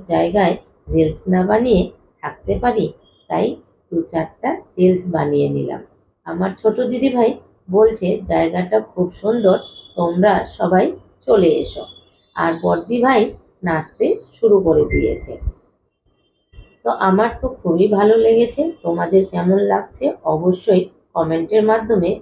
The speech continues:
জানিয়ে দেবে। তো এখানকার আশেপাশের ভিউটা দেখো কত সুন্দর, just অসাধারণ। আমাকে তো পরিবেশটা খুবই ভালো লেগেছে।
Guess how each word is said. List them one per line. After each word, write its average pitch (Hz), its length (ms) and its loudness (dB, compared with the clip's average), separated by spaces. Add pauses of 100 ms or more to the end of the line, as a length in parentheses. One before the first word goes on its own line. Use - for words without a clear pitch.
(100)
জানিয়ে 156 420 0
দেবে। - 280 -8 (420)
তো 202 80 0
এখানকার 202 640 -2 (160)
আশেপাশের 185 680 -2
ভিউটা 170 520 0
দেখো 220 460 -4 (140)
কত 190 380 0
সুন্দর, 156 400 -6 (380)
just 214 320 -2 (200)
অসাধারণ। 160 760 -4 (460)
আমাকে 185 400 -2
তো 208 320 0
পরিবেশটা 180 600 0
খুবই 214 520 0
ভালো 143 280 -2
লেগেছে। 131 460 -8